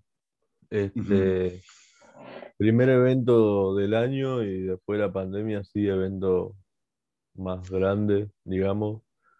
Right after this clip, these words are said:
Speaker 2: Organizado por los pibes, más que nada, que eso es
Speaker 1: Claro.
Speaker 2: lo importante, me parece.
Speaker 1: Oficial. Este, yo voy a ir a, a grabar un videíto, a ver qué no-, nos espera, ¿viste?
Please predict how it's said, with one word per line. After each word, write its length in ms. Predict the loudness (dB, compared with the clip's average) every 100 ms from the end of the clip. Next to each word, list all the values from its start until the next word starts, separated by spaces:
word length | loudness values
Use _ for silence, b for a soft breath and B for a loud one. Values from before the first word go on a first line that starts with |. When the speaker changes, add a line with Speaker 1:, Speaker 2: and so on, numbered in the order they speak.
| _ _ _
Speaker 2:
Organizado 560 | -2 0 2 2 2 2
por 120 | 2
los 140 | 0 4
pibes, 420 | 4 6 4 0
más 180 | -2 -4
que 100 | -4
nada, 600 | -2 2 4 4 4 4
que 60 | 4
eso 80 | 2
es 40 |
Speaker 1:
Claro. 140 | 0 -4
Speaker 2:
lo 60 |
importante, 580 | -6 -6 -2 -2 -2 -2
me 100 | -2
parece. 180 | -2 -2
Speaker 1:
Oficial. 520 | -2 2 2 2 -2 -6 -18 _ _ _ _ _ _ _ _ _ _ _ _
Este, 1040 | -6 -4 -4 -8 0 2 4 2 0 -2 -6 B B B B _ _ _ _ _ _
yo 200 | 0 4
voy 180 | 6 4
a 100 | 4
ir 220 | 2 0
a, 440 | 0 -2 -2 -4 -8
a 1300 | -12 -18 _ _ _ _ _ _ _ _ _ -2
grabar 340 | 0 2 4 4
un 180 | 2 0
videíto, 560 | 0 0 0 0 0
a 60 | 0
ver 160 | 0 -2
qué 100 | -4
no-, 280 | -6 -8 -8
nos 240 | -8 -8
espera, 500 | -10 0 2 4 4
¿viste? 520 | 2 -2 -2 -2 -2